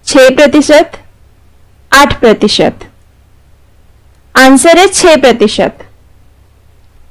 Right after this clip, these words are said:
नेक्स्ट क्वेश्चन है, राष्ट्रीय शिक्षा नीति दो हज़ार बीस के अनुसार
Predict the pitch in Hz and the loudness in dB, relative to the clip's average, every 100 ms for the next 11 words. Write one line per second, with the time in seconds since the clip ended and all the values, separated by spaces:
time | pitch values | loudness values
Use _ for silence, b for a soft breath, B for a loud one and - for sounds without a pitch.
0 | _ 233 247 - 330 311 - 330 320 320 | _ 0 0 0 0 0 2 2 2 2
1 | 392 - _ _ _ - 269 269 - 359 | -2 -8 _ _ _ 0 2 2 0 0
2 | 415 403 370 - 320 294 285 233 302 339 | 0 0 -2 0 0 2 0 0 -2 -2
3 | - _ 254 269 240 269 226 294 349 - | -8 _ 0 2 2 2 2 2 0 0
4 | 320 262 240 220 | 0 0 0 0